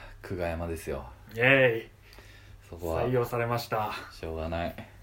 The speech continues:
Speaker 1: しょうがないね。
Speaker 2: これ、ステッカーはあるんですか？採用されたから。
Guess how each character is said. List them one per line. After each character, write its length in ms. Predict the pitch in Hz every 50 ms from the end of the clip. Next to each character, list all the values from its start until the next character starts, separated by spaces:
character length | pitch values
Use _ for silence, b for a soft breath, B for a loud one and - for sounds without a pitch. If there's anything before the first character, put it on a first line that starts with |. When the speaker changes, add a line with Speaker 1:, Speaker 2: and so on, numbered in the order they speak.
| - - - - - - - - - B B B B B B B B B B B B - - -
Speaker 1:
し 40 | -
ょ 100 | 87 82
う 20 |
が 100 | 85 82
な 140 | 80 82 78
い 60 | 73
ね。 200 | 71 71 71 - -
Speaker 2:
こ 60 | -
れ、 280 | 165 151 147 143 135 135 -
ス 140 | - - -
テ 80 | 185
ッ 140 | 175 - -
カ 100 | - 185
ー 20 | 180
は 140 | 180 170 170
あ 40 |
る 100 | 160 151
ん 40 | 131
で 60 | 107
す 80 | 104 -
か？ 80 | - 104
採 200 | - 120 107 107
用 80 | 110
さ 160 | 107 - 120
れ 80 | 110 -
た 120 | - 120 110
か 100 | - 113
ら。 240 | 104 - 104 101